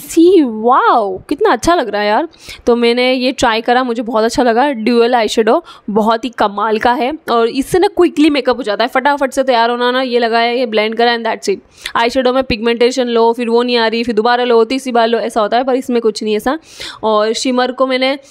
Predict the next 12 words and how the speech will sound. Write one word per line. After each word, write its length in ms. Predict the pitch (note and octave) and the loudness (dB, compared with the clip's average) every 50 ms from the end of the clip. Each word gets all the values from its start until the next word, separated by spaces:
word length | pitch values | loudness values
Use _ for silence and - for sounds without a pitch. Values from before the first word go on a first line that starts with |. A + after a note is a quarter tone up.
| - _ - | -20 _ -4
जो 100 | A3+ B3+ | -2 0
shimmer 260 | B3 - C4+ C4 C4+ | 0 0 0 0 0
वाला 200 | C#4 C#4+ C#4+ C#4+ | 0 0 0 0
shade 300 | D#4 - D4+ C#4 C#4 B3 | 0 0 -2 -2 -2 0
था 40 | D#4+ | 0
उसको 320 | E4 D#4+ D#4+ - - C4+ C4+ | -2 -2 -2 -2 -2 0 2
middle 300 | C4 A#3 G#3+ A#3 A#3 B3 | 2 0 2 2 0 2
में 80 | B3+ | 0
apply 260 | B3+ A#3+ B3+ B3 B3 | 0 0 0 0 0
कर 120 | A#3+ B3 A#3+ | 2 0 0
लिया 160 | B3 B3 C#4 | 2 0 0
था। 160 | D4+ F4+ G#4+ | 0 -2 -2